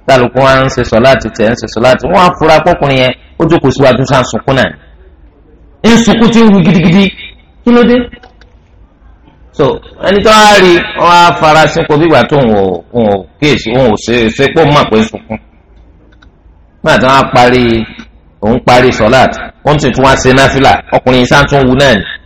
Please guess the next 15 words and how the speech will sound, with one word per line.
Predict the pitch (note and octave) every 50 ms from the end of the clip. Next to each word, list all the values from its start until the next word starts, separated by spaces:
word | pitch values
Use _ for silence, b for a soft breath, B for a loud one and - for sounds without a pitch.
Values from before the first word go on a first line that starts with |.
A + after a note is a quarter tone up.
| - _
ó | - B2+
wá | B2+ B2 B2
jáde. | G#2+ F2+ - B2 - - - - - - - - - - - - - - - _ _ _ _ _ _ _ _ _ _ _ _ - _ _ _
Òun | - G#2 A#2
á | B2 B2+
ṣe | B2+ - A2+
bí | A2+ C#3+
ìgbà | C3+ B2 G#2+ F#2+
tó | - C#3
ń | B2+ A2
ti | - A2
lọ. | G2+ G2+ G#2 G2+ G2 - _ _ - _ _ _ _
Òun | - A2+ C3 C#3+
á | B2+ C3 D#3+ D#3+
fi | - - - C#3+ C#3 C#3 C#3 C3+ C3